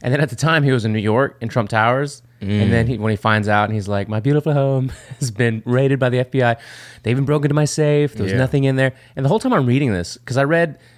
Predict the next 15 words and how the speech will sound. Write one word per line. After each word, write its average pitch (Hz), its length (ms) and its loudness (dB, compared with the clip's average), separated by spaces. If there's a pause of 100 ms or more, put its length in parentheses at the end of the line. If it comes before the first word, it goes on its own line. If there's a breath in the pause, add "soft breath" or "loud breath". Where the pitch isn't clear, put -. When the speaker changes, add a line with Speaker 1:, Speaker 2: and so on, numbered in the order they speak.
(120 soft breath)
Speaker 1:
the 104 100 -2
C 113 220 -2
N 98 100 2
N 117 140 2
perspective, 170 560 0
and 113 160 -2
then 113 100 0
I 113 60 2
wrote, 113 320 0
I 113 40 0
read, 110 200 0
like, 101 300 0
the 95 180 -2
post-millennial 98 680 -2
perspective. - 540 -10